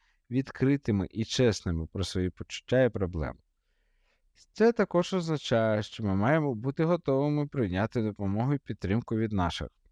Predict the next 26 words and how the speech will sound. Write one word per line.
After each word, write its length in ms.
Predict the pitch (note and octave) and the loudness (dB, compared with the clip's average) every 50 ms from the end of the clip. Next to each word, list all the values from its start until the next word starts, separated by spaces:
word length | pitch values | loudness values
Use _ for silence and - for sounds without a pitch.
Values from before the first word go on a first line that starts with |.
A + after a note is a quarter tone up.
| _ _ _ _ - | _ _ _ _ -6
від 280 | G#2+ G#2+ B2 C3+ A#2+ | 0 0 2 2 2
інших. 360 | A#2 G2 F2 - E2 C#2 - _ _ _ _ _ _ _ _ _ _ _ _ _ _ _ _ _ _ _ _ _ _ _ _ | 2 0 0 -2 -4 -8 -8 _ _ _ _ _ _ _ _ _ _ _ _ _ _ _ _ _ _ _ _ _ _ _ _
Ми 280 | C#3 F3+ A#3 C4 B3 - _ _ _ _ _ | 0 2 2 2 2 -2 _ _ _ _ _
часто 400 | - E3 F3 G3 - - G3 F#3+ | 2 4 4 4 2 0 -4 -2
думаємо, 520 | F#3 G3 F#3 E3+ C3+ A2+ G2+ F#2+ F#2 F2 | 0 0 0 2 2 2 2 0 0 -2
що 200 | - - - G#2+ | -4 -6 -4 -2
маємо 340 | A#2+ C#3+ F#3 G#3 G3 F3+ D#3+ | 0 2 2 2 2 0 0
бути 260 | D3+ F3 F#3 - G3+ | -2 -4 -2 -2 -2
сильними 680 | - - - - B2+ C3 C3+ B2 B2 A#2+ A#2 A2+ G#2+ G2+ | -2 -2 -2 0 0 0 0 0 0 -2 0 0 -2 0
та 180 | - B2+ D3 F3+ | 0 0 0 0
незалежними. 760 | F3 D#3 B2 A2+ G2 F#2+ F#2 G2 G2 F2+ - - E2 D2+ - - _ _ _ _ _ _ _ _ | 0 0 0 2 2 2 2 2 0 -2 -4 -8 -16 -20 -20 -20 _ _ _ _ _ _ _ _
Але 300 | - A#2 B2+ E3+ A3 A#3+ | -2 2 4 4 4 4
це 140 | - - A3+ | 2 0 0
не 100 | A#3 A3 | -2 0
так. 320 | - F#3+ C3 F2+ D#2 - _ _ _ _ _ _ _ _ _ _ | 2 2 2 2 2 -2 _ _ _ _ _ _ _ _ _ _
Ми 100 | A2+ A2 | -4 0
маємо 380 | B2 C#3+ D#3 E3 E3 D#3 D3+ B2+ | 0 2 2 2 2 0 -2 -2
право, 440 | - C#3+ D#3 F#3+ A3 F3+ A2+ F#2 - _ _ _ _ _ _ _ _ _ _ _ _ _ _ _ _ | 0 2 4 4 4 4 0 -2 -6 _ _ _ _ _ _ _ _ _ _ _ _ _ _ _ _
е, 220 | - A#2+ A2 A2 - - _ _ _ _ _ _ _ _ | -2 0 0 0 -2 -6 _ _ _ _ _ _ _ _
відчувати 580 | B2 B2 B2+ - - - E3 F3+ G3+ G#3+ - D3+ | -8 -6 -6 -4 -2 2 4 4 4 4 2 0
себе 280 | - - C3 A#2 B2 A#2+ | 0 0 0 0 2 2
вразливими 720 | A#2 B2 C3+ C3+ C3+ D3 E3+ F3+ F3 D3+ A2 F2 E2 C#2+ - _ _ _ | 2 2 2 0 2 0 0 2 2 2 0 0 -2 -4 -8 _ _ _
і 120 | - B2 A2 | -8 -6 -6
просити 480 | - A#2 A2 - - D3+ D#3 - C#3+ | -2 -2 -2 0 2 0 2 2 0
про 200 | A2 - G#2 G#2 | 0 0 0 0
допомогу. 600 | G2 G2 F2+ - F#2 F2 E2+ D2+ C#2 C#2 C2 C2 | 0 -2 -2 -2 -4 -4 -2 -2 -4 -4 -6 -6